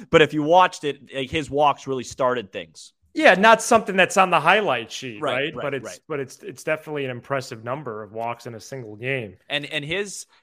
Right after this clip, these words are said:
Speaker 1: his chase rate and his eye is all really, you know, sticking out, improved so far this season. So that's nice to see 'cause his power's not there yet, but that's gonna come if he keeps taking walks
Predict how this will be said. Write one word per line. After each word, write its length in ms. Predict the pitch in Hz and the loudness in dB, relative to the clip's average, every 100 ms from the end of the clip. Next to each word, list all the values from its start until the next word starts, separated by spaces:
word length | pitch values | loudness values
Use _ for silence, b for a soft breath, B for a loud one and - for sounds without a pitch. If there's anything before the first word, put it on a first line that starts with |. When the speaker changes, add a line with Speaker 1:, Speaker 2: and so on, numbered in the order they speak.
| - | -4
Speaker 1:
his 380 | 151 202 160 | -2 -2 -6
chase 460 | - - 135 185 - | -10 -4 -4 -4 -8
rate 460 | 139 143 143 147 120 | -4 -4 -4 -6 -10
and 140 | 98 | -12
his 180 | 113 113 | -14 -4
eye 320 | 127 147 143 | 0 0 0
is 180 | 117 107 | -2 -4
all 280 | 123 151 120 | -2 -2 -4
really, 540 | 123 143 147 131 123 b b b _ _ | -8 -6 -6 -8 -10 b b b _ _
you 160 | 120 123 | -14 -8
know, 260 | 107 98 - - | -8 -10 -16 -20
sticking 500 | - - 165 135 123 | -14 -10 -8 -4 0
out, 320 | 139 127 - | 2 2 -4
improved 520 | 104 - 139 135 101 | -12 -6 -4 -4 -8
so 200 | - 104 | -8 -8
far 420 | - 104 90 85 | -6 -8 -8 -10
this 160 | 95 95 | -16 -16
season. 400 | - 95 85 85 | -12 -14 -14 -20
So 140 | - | -12
that's 220 | 113 131 127 | -10 -10 -10
nice 260 | 113 101 | -12 -12
to 80 | 107 | -16
see 180 | - 95 | -16 -14
'cause 220 | 107 - b b | -14 -16 b b
his 120 | 131 | -12
power's 500 | - 165 185 190 131 | 0 4 6 4 0
not 260 | 135 123 113 | -4 -4 -2
there 200 | 151 175 | -2 -2
yet, 280 | 131 120 - | -2 -4 -4
but 100 | 113 | -6
that's 180 | 160 - | -6 -6
gonna 160 | 170 | -10
come 300 | - 156 147 | -4 -2 -2
if 80 | 123 | -4
he 80 | 113 | -12
keeps 240 | - 127 | -12 -12
taking 300 | - 127 117 | -8 -10 -6
walks 340 | 120 147 127 | 0 2 0